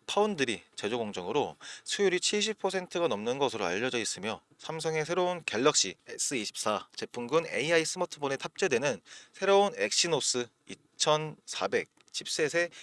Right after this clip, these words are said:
사 나노 공정을 사용하고 있습니다. 네, 이렇게 에이치비엠을 더불어서, 자, 우리 에이아이의 열풍은요,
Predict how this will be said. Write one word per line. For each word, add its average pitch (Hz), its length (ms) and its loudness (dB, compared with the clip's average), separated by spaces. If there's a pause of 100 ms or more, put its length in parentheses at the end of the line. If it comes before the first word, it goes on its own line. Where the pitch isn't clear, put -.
(140)
사 127 320 2 (100)
나노 101 240 -2
공정을 101 420 -2
사용하고 143 360 -2
있습니다. 85 520 -8 (720)
네, 143 100 0
이렇게 147 500 2 (100)
에이치비엠을 214 920 4
더불어서, 127 720 0 (240)
자, 101 160 -8
우리 101 240 -6 (180)
에이아이의 170 680 2
열풍은요, 101 760 -6